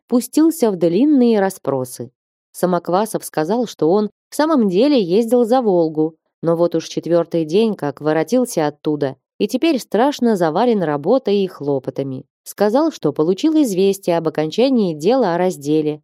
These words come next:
в его пользу, и что послезавтра во что бы то ни стало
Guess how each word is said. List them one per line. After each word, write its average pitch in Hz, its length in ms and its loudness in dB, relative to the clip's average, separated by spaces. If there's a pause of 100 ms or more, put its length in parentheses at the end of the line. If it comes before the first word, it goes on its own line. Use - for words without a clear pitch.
(100)
в 147 60 -8
его 160 320 2
пользу, 147 560 -2 (300)
и 160 80 -6
что 160 260 0
послезавтра 156 880 -2
во 147 100 0
что 175 220 0
бы 165 80 -2
то 151 140 -2
ни 143 100 -4
стало 180 580 -2